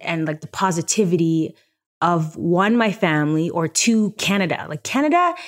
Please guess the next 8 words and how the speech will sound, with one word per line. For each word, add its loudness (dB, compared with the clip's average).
s-, -6
Toronto 2
and 2
Vancouver, 2
these, 0
these -2
metropolitan -2
cities, -2